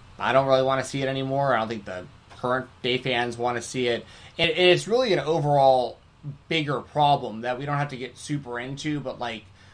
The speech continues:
when it comes to all these returns and stuff, at the end of the day, the reason they're doing this is because, and, and it's, it's amazing to even say this, but it's the truth. Like,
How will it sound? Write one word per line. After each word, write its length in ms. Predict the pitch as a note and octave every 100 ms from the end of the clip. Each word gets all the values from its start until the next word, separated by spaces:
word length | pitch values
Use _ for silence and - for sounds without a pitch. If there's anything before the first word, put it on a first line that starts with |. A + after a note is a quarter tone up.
| -
when 100 | D3
it 60 | D3+
comes 240 | F#3+ F3
to 80 | C#3
all 180 | D3+ D#3
these 160 | B2+
returns 460 | A#2 - A2+ B2+ C#3
and 140 | D3
stuff, 280 | - D3+ D3+
at 80 | B2
the 100 | D#3+
end 100 | F#3
of 60 |
the 100 | C3+
day, 320 | A#2 B2+ A#2+ G#2
the 120 | A2+
reason 300 | C#3+ D#3+ C#3
they're 120 | A2+
doing 320 | A2+ A#2+ C#3
this 220 | D3+ D3
is 100 | B2+
because, 460 | G#2+ G#2+ A#2+ G#2+ - - - _ _ - -
and, 160 | C#3+ C#3+
and 280 | D#3 D3+ D3
it's, 280 | D3 - -
it's 160 | D3
amazing 640 | C#3 C3+ C#3+ D3 C3 A#2 G#2+
to 120 | B2
even 440 | A#2+ A#2 G#2 F#2+ F#2 _ _ _ -
say 300 | - D#3+ D3+
this, 220 | G2 -
but 100 | B2
it's 140 | A#2+
the 100 | -
truth. 460 | - D3+ C3+ F2+ A#2
Like, 180 | G#2+